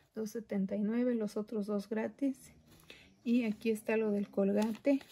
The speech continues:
y las dos bolsas de basura, quince noventa y ocho por los dos. Aquí está mi cupón digital de tres dólares para el colgate, que es este.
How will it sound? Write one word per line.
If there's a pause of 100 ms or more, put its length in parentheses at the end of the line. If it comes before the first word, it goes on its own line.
(960)
y
las
dos
bolsas
de
basura, (800)
quince
noventa
y
ocho
por
los
dos. (1080)
Aquí
está (280)
mi
cupón
digital
de
tres
dólares
para
el
colgate,
que
es
este.